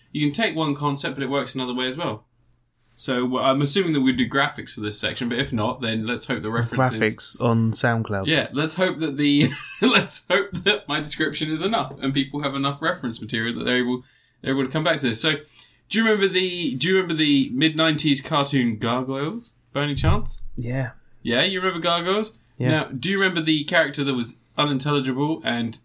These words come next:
Speaker 1: the orange one, basically, that, that just sort of made noises?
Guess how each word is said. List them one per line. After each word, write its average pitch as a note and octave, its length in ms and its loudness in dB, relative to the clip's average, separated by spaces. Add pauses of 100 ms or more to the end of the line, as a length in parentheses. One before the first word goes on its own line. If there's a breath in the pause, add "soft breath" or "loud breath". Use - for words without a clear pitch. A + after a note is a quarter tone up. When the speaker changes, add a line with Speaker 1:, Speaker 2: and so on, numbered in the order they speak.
(120)
Speaker 1:
the B2 220 4
orange C#3+ 300 2
one, C#3 180 0
basically, C#3 560 0
that, G#2+ 280 -6
that G2 180 -4
just - 180 -2
sort A#2+ 140 -4
of A2 40 -6
made A2 160 -4
noises? C#3 480 -4